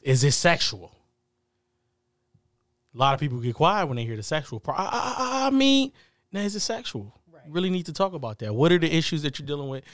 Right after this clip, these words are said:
Speaker 1: that are sexual? Are those one of the issues that you're dealing with? A lot of people don't wanna have those conversations. We don't gotta discuss that. Just a lo-, just pray about that, see what God can do for you. <laughs> They don't wanna talk about it
Speaker 2: Right.
Speaker 1: because people got their own
Speaker 2: Exactly.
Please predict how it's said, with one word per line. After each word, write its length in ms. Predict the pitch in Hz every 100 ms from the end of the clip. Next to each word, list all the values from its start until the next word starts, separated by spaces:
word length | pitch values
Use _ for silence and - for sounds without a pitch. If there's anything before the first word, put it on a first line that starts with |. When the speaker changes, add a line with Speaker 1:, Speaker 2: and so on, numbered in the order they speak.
| - -
Speaker 1:
that 100 | 117
are 60 | 123
sexual? 520 | - 131 - 101 - _ _ _ _ -
Are 120 | 113
those 240 | 113 131 123
one 140 | 135
of 60 | 143
the 100 | 147
issues 260 | 147 - 147
that 180 | 151
you're 80 | 156
dealing 280 | 165 190 120
with? 180 | 104 - _ _ _ _ _ -
A 20 | 117
lot 120 | 139
of 40 |
people 180 | - 147
don't 140 | 143
wanna 160 | 143 135
have 120 | 135
those 120 | 127
conversations. 640 | - 131 120 143 170 151 160 170 -
We 180 | 190
don't 160 | 240 185
gotta 200 | 151 120
discuss 500 | 117 - - 127 -
that. 240 | 107 98 98 _ _ _ _ _ -
Just 180 | 147 165
a 40 |
lo-, 160 | 151 135
just 260 | 139 -
pray 200 | - 165
about 300 | 156 120 117 -
that, 200 | 123 117
see 180 | -
what 160 | 139 120
God 380 | 135 147 147 -
can 160 | 131
do 120 | 123 127
for 120 | 1017 - - 226
you. 60 |
<laughs> 0 |
They 100 | 214
don't 120 | 233
wanna 140 | 220 208
talk 240 | - 269
about 200 | 214 160 -
it 80 |
Speaker 2:
Right. 280 | 392 - -
Speaker 1:
because 280 | 185 180 175
people 320 | - 202 220
got 240 | 170 151 151
their 160 | 131
own 480 | 156 254 226 120 107 _ _ _ _ -
Speaker 2:
Exactly. 720 | 180 175 151 185 147 139 _